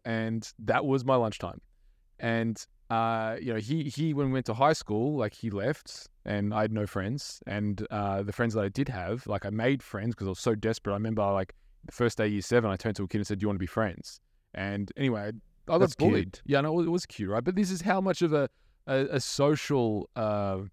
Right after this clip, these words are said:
Speaker 1: I don't know, awkward, socially awkward kid I was, right? That didn't have any friends, uh, really desperately wanted, been very sensitive as a kid, like, super, like, people, that's one of the things I think people don't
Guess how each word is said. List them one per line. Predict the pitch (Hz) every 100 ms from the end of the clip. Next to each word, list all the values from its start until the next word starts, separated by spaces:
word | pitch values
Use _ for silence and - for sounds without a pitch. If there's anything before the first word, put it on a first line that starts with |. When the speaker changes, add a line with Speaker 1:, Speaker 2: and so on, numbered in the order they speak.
| -
Speaker 1:
I | 107
don't | 101
know, | 95 107 101 -
awkward, | 117 123 - 117 104 _
socially | - 120 117 - 107
awkward | 107 - 98 -
kid | - 120 104 _ - -
I | 101
was, | 92 - - -
right? | 95 95 95
That | 110 - _
didn't | 131 139
have | 135 123
any | 120 104
friends, | - 101 101 98 - _ _ _ - -
uh, | 104 98 101
really | 127 139 165 156 139
desperately | 135 127 - 120 123
wanted, | 107 120 123
been | 147 147
very | 202 175
sensitive | - 143 147 151 156 165 -
as | - 127
a | 123
kid, | 151 151 139
like, | 120 110 _ _
super, | - - 160 143
like, | 147
people, | 151 151
that's | 131 135
one | 127
of |
the | 131
things | 117
I | 107
think | 117 101
people | 110 107 98
don't | 98 104 123